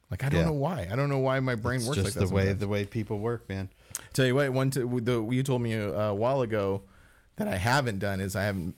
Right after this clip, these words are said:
Speaker 1: t-, messed with the radiator. It's still the stock radiator in that thing.
Speaker 2: Oh, yeah.
Speaker 1: So that's in the little thing in the back of my mind, too.
Speaker 2: Yeah. I've had a, a, an, a trans cooler in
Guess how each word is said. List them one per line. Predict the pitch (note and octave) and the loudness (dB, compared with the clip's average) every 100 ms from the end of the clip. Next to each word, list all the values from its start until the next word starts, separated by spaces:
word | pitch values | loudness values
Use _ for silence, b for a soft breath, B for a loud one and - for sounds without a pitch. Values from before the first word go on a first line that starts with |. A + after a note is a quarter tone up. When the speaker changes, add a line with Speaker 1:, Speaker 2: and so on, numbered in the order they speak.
| - | -6
Speaker 1:
t-, | - A2 | -6 -2
messed | G#2+ - | -2 -2
with | F#2+ | -2
the | E2+ | 0
radiator. | G#2 F#2 D#2 D2+ | 0 0 -4 -6
It's | - | -6
still | - F#2+ | -4 -4
the | - | -4
stock | F2+ E2+ | -4 -4
radiator | - F2+ D#2+ C#2+ C#2 | -4 -4 -4 -6 -8
in | B1+ | -8
that | C2+ | -10
thing. | C#2 F2+ - _ _ _ _ _ _ _ _ - | -10 -12 -14 _ _ _ _ _ _ _ _ -4
Speaker 2:
Oh, | F2 F2+ F#2 | -2 0 0
yeah. | F2+ F#2 F2 - | 0 0 -2 -6
Speaker 1:
So | - F#2+ F2+ F2 | -6 -2 -2 -2
that's | E2+ G2 A#2 - | -2 0 0 -2
in | G#2+ | -2
the | F#2+ | -2
little | F#2 A2 G#2+ G2 | -2 -2 0 -2
thing | F#2+ G#2+ G2+ | -2 -4 -2
in | |
the | F2+ | -2
back | F#2+ F#2+ | -2 -2
of | F#2 | -4
my | F#2 A2+ | -2 -4
mind, | F2 E2 | -4 -6
too. | A#2 G#2 F#2 - _ - b b | -4 -2 -4 -10 _ -20 b b
Speaker 2:
Yeah. | F#2 F2 E2+ - - - | 2 2 2 -4 -16 2
I've | B2 D#3+ | 4 6
had | G#3 | 6
a, | C#3 - | 4 4
a, | A2 G#2 | 2 2
an, | G#2 | -2
a | F2 G#2+ G2 | 0 2 0
trans | - A#2+ A2+ A#2+ | 2 2 2 0
cooler | - G2+ F#2 | -2 0 2
in | F2+ | 0